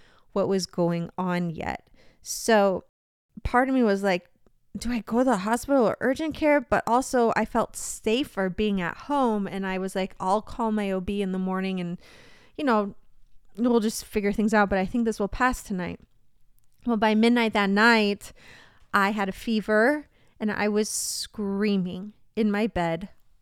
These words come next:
unable to move. And that's when my husband called an ambulance. The ambulance came. They're like, "We need to get you to the hospital." I remember that they had to walk me, like, basically lift me to the bathroom 'cause I needed to go to the bathroom. But at that point, I could not walk. The pain,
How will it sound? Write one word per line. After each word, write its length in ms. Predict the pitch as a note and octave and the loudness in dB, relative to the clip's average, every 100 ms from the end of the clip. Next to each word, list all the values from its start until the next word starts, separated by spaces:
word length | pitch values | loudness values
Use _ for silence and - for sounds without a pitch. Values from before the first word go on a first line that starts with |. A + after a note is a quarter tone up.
| - - | -20 -4
unable 380 | G#3 F#3+ F3+ F#3 | -2 0 -2 -4
to 160 | - | -6
move. 580 | F3+ F3 D#3+ F3 - - - | -8 -6 -6 -8 -12 -20 -6
And 160 | G#3+ | -2
that's 240 | G3 E3+ - | -2 -4 -2
when 160 | A3+ | 0
my 120 | G#3+ G#3 | 0 -2
husband 720 | G3 F#3 F#3 - F#3+ F3+ F3 | -2 -4 -4 -4 -4 -4 -8
called 580 | - - F3 F3 F3 - | -10 -4 -4 -4 -6 -8
an 100 | G3 | -8
ambulance. 880 | F3+ F3 E3 F3+ F#3 G3+ F#3+ - - - - - _ _ | -6 -6 -6 -6 -6 -8 -10 -14 -18 -20 -20 -20 _ _
The 160 | B3 G#3+ | -4 2
ambulance 460 | A3 A3+ A3+ - | 4 6 4 0
came. 580 | - A#3+ G3+ G3+ G3 G3 - _ _ _ _ _ - - | -6 -2 0 2 0 -2 -8 _ _ _ _ _ -20 -10
They're 100 | F#3 | -6
like, 160 | F#3 | -6
"We 80 | A3 | -4
need 140 | G#3+ A3+ | -2 0
to 60 | |
get 200 | G#3+ G#3+ | -2 -4
you 60 | A3+ | -4
to 120 | A#3 | 0
the 100 | G#3 | 0
hospital." 800 | G3+ E3+ - - F#3+ F#3+ F#3 - _ _ _ - | 0 -4 -4 -4 0 2 0 -2 _ _ _ -2
I 120 | G#3 | 0
remember 640 | A3+ G#3 G3+ G3 F#3+ F3+ - _ _ _ _ | 2 0 0 -2 -2 -4 -8 _ _ _ _
that 260 | F#3+ G3+ - | -10 -10 -8
they 100 | A#3+ | -6
had 220 | G#3 G#3 | -6 -6
to 100 | A3+ | -6
walk 380 | F#3+ F3+ F#3 - | -4 -4 -4 -6
me, 320 | G#3+ G3 G3 | -4 -4 -6
like, 240 | F#3 F3 - | -10 -10 -8
basically 360 | G3 - G#3+ | -8 -6 -6
lift 240 | G3 F#3 - | -4 -6 -4
me 120 | G#3 | -6
to 120 | - | -4
the 80 | F#3 | -8
bathroom 520 | E3+ E3 F3 - E4 | -4 -4 -4 -8 -10
'cause 100 | - | -4
I 60 | A3 | -2
needed 180 | G3+ F#3 | -2 -2
to 60 | |
go 60 | F#3+ | -4
to 40 | |
the 80 | F3 | -4
bathroom. 400 | E3 E3 G#3 A3+ | -2 -4 -2 -2
But 140 | G3+ F3 | -2 -4
at 160 | F#3+ | -4
that 200 | G3+ F#3+ | -4 -4
point, 220 | - G3+ | -6 -6
I 120 | F#3+ F#3+ | -6 -8
could 380 | - - G3 | -10 -6 -4
not 320 | G3 G3 F#3 F#3 | -2 -2 -4 -6
walk. 260 | F#3 F#3 | -8 -6
The 100 | - | -10
pain, 560 | G3 - - G#3+ A#3 B3+ | -10 -8 -4 0 0 -2